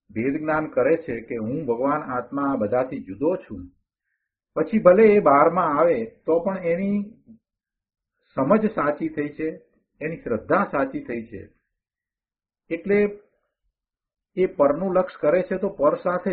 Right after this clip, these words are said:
જોડાતો નથી, માત્ર એને જાણે છે, એનું જ્ઞાન કરે છે કે આ મારાથી જુદું. એટલે પર પદાર્થો તો મારાથી જુદા, પણ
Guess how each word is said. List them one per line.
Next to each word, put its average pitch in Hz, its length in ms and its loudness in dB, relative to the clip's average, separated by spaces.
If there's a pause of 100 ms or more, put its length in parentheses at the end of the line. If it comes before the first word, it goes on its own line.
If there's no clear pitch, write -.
જોડાતો 131 440 2
નથી, 208 380 0
માત્ર 269 340 0
એને 190 220 -2 (360)
જાણે 135 360 0
છે, 165 240 -4
એનું 165 220 -8
જ્ઞાન 127 360 -2
કરે 143 240 0
છે 135 120 -8
કે 127 120 -8 (100)
આ 147 180 -2 (100)
મારાથી 127 580 -4
જુદું. 110 360 -12 (1200)
એટલે - 240 -8
પર 135 200 2
પદાર્થો 135 520 -2
તો 175 140 -4 (140)
મારાથી 165 500 -4
જુદા, 175 300 -2 (920)
પણ 170 240 0